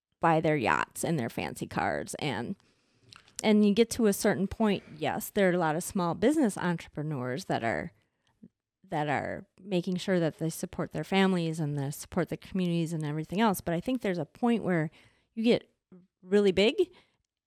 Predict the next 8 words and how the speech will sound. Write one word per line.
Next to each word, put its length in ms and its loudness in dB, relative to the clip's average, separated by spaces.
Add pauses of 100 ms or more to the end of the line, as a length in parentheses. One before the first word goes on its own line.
(280)
and 540 2 (140)
you 480 2
are 600 2 (520)
in 140 2
with 160 0
the 80 -2
good 200 2
guys 460 2